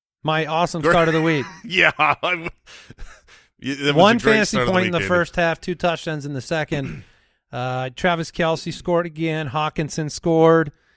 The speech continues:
Speaker 1: Njoku with the catch of the year.
Speaker 2: Oh, my word. That was
Speaker 1: To
Speaker 2: like
Speaker 1: win, to save the game. I mean, it was a fourth down, right? I mean,
Speaker 2: Yeah.
Speaker 1: it was a fourth down, game-saving, one-handed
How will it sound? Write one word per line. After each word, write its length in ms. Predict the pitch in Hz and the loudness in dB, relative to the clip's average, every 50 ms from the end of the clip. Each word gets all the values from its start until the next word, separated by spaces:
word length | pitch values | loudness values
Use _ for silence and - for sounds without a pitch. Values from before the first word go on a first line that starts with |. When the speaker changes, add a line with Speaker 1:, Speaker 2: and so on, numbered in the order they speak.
| _ _ | _ _
Speaker 1:
Njoku 540 | 156 151 143 120 123 151 165 165 - - 175 | -6 -6 -4 0 2 2 2 2 2 0 0
with 160 | 160 160 147 - | 0 0 0 -2
the 60 | 143 | -6
catch 320 | - - - 170 165 - - | -6 -2 0 0 0 0 -2
of 80 | 165 | -4
the 80 | 135 131 | -4 -4
year. 320 | 123 123 131 143 151 160 | -4 -2 0 2 4 6
Speaker 2:
Oh, 160 | 165 - 175 147 | 6 6 4 2
my 360 | 127 110 98 92 87 87 82 78 78 85 87 92 101 117 131 156 180 226 | -2 -6 -8 -8 -8 -8 -10 -12 -16 -20 -20 -20 -20 -20 -20 -20 -20 -12
word. 460 | 269 311 311 214 131 104 90 80 - - _ _ _ _ _ _ _ _ | -6 -4 -2 -2 -2 -4 -8 -10 -14 -20 _ _ _ _ _ _ _ _
That 180 | - 160 214 220 | -6 -6 -2 -2
was 140 | 247 247 | -2 -2
Speaker 1:
To 60 | - 233 | 0 2
Speaker 2:
like 180 | 220 214 226 226 | 4 6 6 6
Speaker 1:
win, 200 | 254 277 - - - | 4 2 0 -2 0
to 120 | - 226 | 0 0
save 280 | - - 294 320 247 156 | 2 2 2 0 0 -2
the 80 | 143 123 | -4 0
game. 320 | 156 190 208 160 123 123 | 0 0 0 0 -2 -2
I 40 | 131 | -4
mean, 120 | 151 175 | -2 -2
it 20 | 180 | -2
was 100 | 170 147 | 0 -2
a 40 | 160 | -2
fourth 400 | - - - 214 254 254 247 _ | -4 -2 2 2 2 2 2 _
down, 520 | - 180 196 190 160 139 131 127 127 123 - _ _ _ _ _ _ _ _ _ | -2 -2 0 2 2 2 0 -2 -4 -6 -12 _ _ _ _ _ _ _ _ _
right? 260 | 147 151 185 214 214 - | 0 2 2 0 0 -4
I 100 | 151 165 | -6 0
mean, 120 | 165 175 | 2 2
Speaker 2:
Yeah. 140 | 170 143 - 147 | 2 2 0 -2
Speaker 1:
it 60 | 190 | -4
was 80 | 180 165 | -2 -2
a 60 | 175 | -4
fourth 280 | - - 214 233 220 - | -2 0 0 0 2 0
down, 260 | 214 202 202 196 170 | 0 -2 0 -2 -2
game-saving, 1120 | 135 139 165 180 190 202 208 202 185 - - - - 180 185 180 170 175 175 165 156 143 - _ | 0 0 0 2 2 0 -2 -4 -6 -10 -14 -6 -4 0 0 0 0 0 -2 -4 -6 -10 -14 _
one-handed 840 | 165 151 170 185 185 180 139 156 180 180 175 165 165 156 135 123 | -6 -2 -2 -2 -2 -4 -4 -4 -4 -2 -2 -2 -2 -4 -4 -10